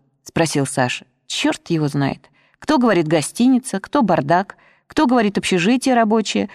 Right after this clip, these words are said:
с Пролетарки или Вокжановки. Такие тут фабрики есть, бывшие Морозова. Этот Морозов сам революционером был, общежитие рабочим строил». Революционером он не был,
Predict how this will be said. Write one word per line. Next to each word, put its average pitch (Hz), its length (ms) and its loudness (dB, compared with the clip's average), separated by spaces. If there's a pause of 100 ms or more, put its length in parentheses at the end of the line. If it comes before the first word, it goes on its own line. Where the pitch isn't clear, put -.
(180)
с - 120 -16
Пролетарки 208 680 2
или 202 500 2 (400)
Вокжановки. 190 880 0 (460)
Такие 247 300 0
тут - 160 -4
фабрики 156 440 -2
есть, 143 360 -4 (140)
бывшие 170 440 0
Морозова. 147 520 0 (520)
Этот 214 240 0
Морозов 220 440 2 (240)
сам 240 320 4
революционером 175 760 2
был, 139 220 -2 (240)
общежитие 190 560 0
рабочим 143 380 0
строил». 127 480 -2 (880)
Революционером 226 760 2
он 233 140 4
не 240 160 4
был, 139 220 -4